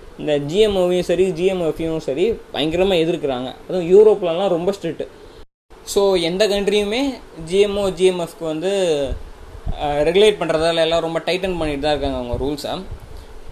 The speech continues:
அஹ், so இந்த கேன்வெடிஷ் பனானாவை சேவ் பண்றதுக்காக நிறைய சயின்டிஸ்ட் வந்து ரொம்ப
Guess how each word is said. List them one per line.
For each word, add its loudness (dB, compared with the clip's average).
அஹ், -2
so -2
இந்த 0
கேன்வெடிஷ் 0
பனானாவை -2
சேவ் -4
பண்றதுக்காக 0
நிறைய -2
சயின்டிஸ்ட் -4
வந்து -4
ரொம்ப -2